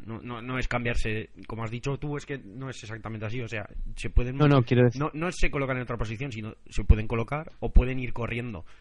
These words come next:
Speaker 1: y, y mientras van corriendo que empiece la jugada. Que hay, hay muchas
Speaker 2: Pues
Speaker 1: jugadas que se hacen así, eh, hay una, nosotros,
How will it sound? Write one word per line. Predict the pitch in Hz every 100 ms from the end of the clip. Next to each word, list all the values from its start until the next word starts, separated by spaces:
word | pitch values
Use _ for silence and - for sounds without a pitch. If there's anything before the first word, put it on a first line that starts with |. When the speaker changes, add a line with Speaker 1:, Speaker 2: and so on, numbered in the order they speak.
| -
Speaker 1:
y, | 107 107
y | 117
mientras | 117 117 113 110
van | 127
corriendo | 135 139 151 156 -
que |
empiece | 107 - 127
la | 104
jugada. | 90 98 92 82 - - _ - _ _ -
Que | 104
hay, | 110
hay | 110 110
muchas | 113 104
Speaker 2:
Pues | 104
Speaker 1:
jugadas | 107 101 98
que | 101
se | 107
hacen | 95
así, | 92 - 117 95 67
eh, | 95 95 95 90 82 78 78
hay | 98 85 60
una, | 90 95 101 98 85 - -
nosotros, | - 104 - -